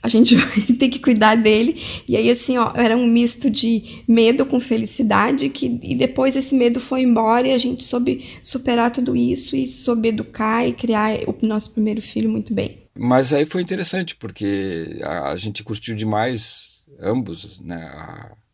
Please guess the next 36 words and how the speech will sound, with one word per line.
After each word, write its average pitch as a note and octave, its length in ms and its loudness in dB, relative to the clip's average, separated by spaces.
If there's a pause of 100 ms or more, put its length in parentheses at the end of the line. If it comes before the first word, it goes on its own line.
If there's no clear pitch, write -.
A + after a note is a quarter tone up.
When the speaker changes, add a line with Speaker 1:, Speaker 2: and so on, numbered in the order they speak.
Speaker 2:
a - 80 -20
Kátia, F2 300 -6
lógico, A2 460 -2
a D2 80 -12
mãe E2 280 -10
tava F#2+ 260 -16
tendo D#2 380 -12 (300)
a - 80 -14
gestação, F2 600 -6 (440)
mas G2 160 -6
eu G#2+ 80 0
curti G#2+ 240 -4
demais A2 340 2
aquilo F#2+ 280 -6
tudo, F#2 300 -8
a - 40 -8
mud-, F2 240 -8
a C#2+ 60 -8
mudança F#2+ 480 -2
toda, D#2+ 680 -8 (840)
é, - 640 -16
o - 60 -18
surgimento E2+ 880 -6
de - 380 -16
uma, E2+ 240 -4
um F2 200 -2
outro G2 200 -2
ser, G2 260 2
uma F2+ 140 -2
outra F#2+ 240 -2
vida, F2+ 340 0
assim, E2+ 300 -8
a E2+ 40 -8
gente D#2+ 480 -12 (460)
fazendo G2 420 -4
aquilo, F2+ 640 -4